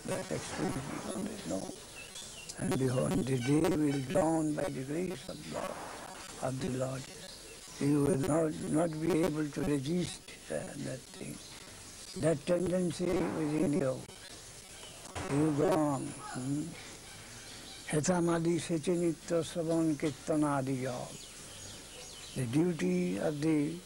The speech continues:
uh, of the Mali, of the disciple, to pour water into the root.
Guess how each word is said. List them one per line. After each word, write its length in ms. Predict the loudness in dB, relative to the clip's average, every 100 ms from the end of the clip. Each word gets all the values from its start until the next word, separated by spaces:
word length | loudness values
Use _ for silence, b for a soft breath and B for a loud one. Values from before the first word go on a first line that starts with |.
| -6
uh, 1200 | -4 -2 -4 -10 -16 -18 -16 -16 -16 -16 -16 -6 -2
of 100 | 2
the 100 | 4
Mali, 600 | 6 6 6 4 2 -2 -10 -6
of 160 | -2 0
the 220 | 0 0 -2 -2
disciple, 560 | -2 2 4 2 0 -6 -8 -16 B B B 0
to 120 | 0
pour 440 | 4 4 6 4
water 580 | 2 2 2 2 0 0 -4 -14 -12 -4
into 220 | -2 -2
the 180 | -2 0
root. 260 | 0 0